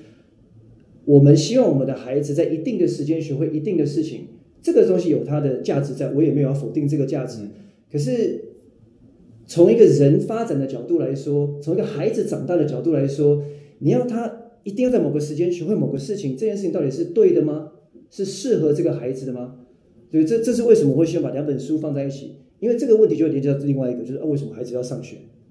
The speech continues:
Speaker 1: 好，这个我们可能稍后再谈一下，先把数学的这个部分，呃，讲清楚一下。所以我希望透过这本书当成一个引子，邀请各位来回想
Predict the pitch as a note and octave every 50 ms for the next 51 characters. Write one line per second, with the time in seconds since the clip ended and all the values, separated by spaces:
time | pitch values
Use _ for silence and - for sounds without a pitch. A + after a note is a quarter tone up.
0 | _ _ _ - - - - D#3+ D3+ C#3+ B2+ B2+ B2+ B2 A#2 A#2+ A#2+ C#3+ D3 D3+
1 | D3+ C#3+ D3+ C#3+ - - A#2 A#2+ A#2+ B2 C3+ A#2 - - - - _ _ - E3+
2 | E3+ D#3 C#3 - - - A3 G#3+ E3+ C#3 D3 C#3+ C#3 C#3+ - D3+ C#3+ D3 D3+ C#3+
3 | D3 D3 C3 A#2+ - - - - - - - - - _ _ - B2 B2 A#2+ A#2+
4 | A#2+ A#2 A#2 A#2 A#2 A#2 - D3 A#2+ A2+ - - F3 F#3 - - B2+ A2+ A#2 A2+
5 | D3 C3+ - - - - - - - _ - F#3+ G#3 A3 A3 G3 F3 D#3+ - -
6 | - - C#3+ - - A#3 A3+ A3 A3+ A3+ G#3+ G3+ G#3 G#3+ E3 D3 C3 - E3 D#3
7 | D#3 D#3+ E3 C#3 C#3+ C#3 C3+ D3+ - - - - B2 G#2+ G#2+ G#2+ G#2 - A#2+ G#2+
8 | - - - _ - - - _ _ _ - - - - - - - - F3+ G3
9 | A3+ A#3 A#3 - - C3 B2 B2+ - E3 E3+ D#3+ C#3+ C3+ C3 - - C#3 A#2+ G#3+
10 | - - - -